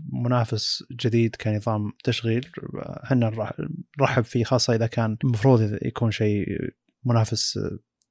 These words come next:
جدير بالمنافسة، يعني ما هو زي مثلًا بلاك بيري ولا، آه، ويندوز فون أو ذيك الأيام مثلًا، آه، كانوا منافسين ما هم ب-، من-، ما هي منافسة جيدة، يعني دخولهم بالمنافسة كان دخول غريب يعتبر. فما أدري، أنا أحس إن هواوي ما عندها يعني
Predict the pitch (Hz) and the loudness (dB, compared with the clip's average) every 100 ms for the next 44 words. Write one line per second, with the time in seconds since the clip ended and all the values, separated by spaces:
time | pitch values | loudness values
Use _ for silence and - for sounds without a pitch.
0 | _ - 110 117 104 - 110 110 104 - | _ 0 4 4 4 0 -2 0 -2 -2
1 | 113 104 110 113 107 101 107 104 104 101 | -2 0 2 2 0 0 0 0 -2 -2
2 | 101 - 113 117 110 107 107 107 - - | -2 -2 0 2 2 0 -4 -8 -14 -20
3 | - - - 104 104 110 104 104 - 107 | -20 -14 -2 2 4 2 2 0 0 0
4 | 104 104 104 - - 110 101 101 104 98 | 2 0 -2 -2 -4 -4 -2 -2 -2 -2
5 | 101 - 107 104 110 - - - - - | -4 -6 -6 -6 -10 -14 -14 -14 -8 -4
6 | 104 101 104 107 - 107 101 113 104 98 | -2 -2 -2 -2 -2 -4 0 0 0 -2
7 | 101 - 123 - - - _ _ _ 131 | -4 -6 -8 -12 -16 -20 _ _ _ -4
8 | - 127 117 110 113 107 113 113 107 101 | 0 2 4 4 2 2 0 2 2 2
9 | 101 98 95 98 95 - - 113 113 117 | 0 0 -2 -2 -4 -6 -6 -4 2 2
10 | 104 104 104 _ - 110 117 110 - - | 2 0 -4 _ -4 0 2 2 0 -2
11 | 110 - 104 98 113 104 104 104 101 - | -2 -2 -4 -2 -2 0 0 -2 -4 -8
12 | - - - 170 - 113 - 147 151 160 | -8 -2 0 2 2 0 0 2 2 2
13 | - 131 151 143 170 135 113 113 - - | 4 6 8 6 4 2 2 2 0 -2
14 | 107 117 | -2 -2